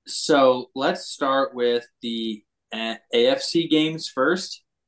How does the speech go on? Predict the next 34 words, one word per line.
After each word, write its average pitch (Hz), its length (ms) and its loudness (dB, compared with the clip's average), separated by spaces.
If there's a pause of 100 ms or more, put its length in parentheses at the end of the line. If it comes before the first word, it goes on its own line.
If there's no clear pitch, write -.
(420)
and 120 120 -4
then 120 160 0
the 117 160 -6
N 117 120 0
F 113 120 -4
C 123 180 -6
games 117 300 -2
first, 117 400 0
and 120 80 -4
we'll 120 100 -2
do 127 100 0
that 120 200 0
for 120 100 -8
both, 110 340 -4 (720)
for 107 360 -4 (560)
the 110 280 -2 (160)
previous 165 380 6
wild 156 280 4
card 147 380 4
round 139 320 2
and 127 120 -4
then 117 140 -4
this 113 180 -8
divisional. 104 540 -6
So 110 240 0
with 110 140 -2
the 131 160 -2
A 160 80 6
F 160 100 2
C, 151 420 4 (460)
we'll 123 100 -2
go 131 180 6
in 131 80 2
order. 131 480 2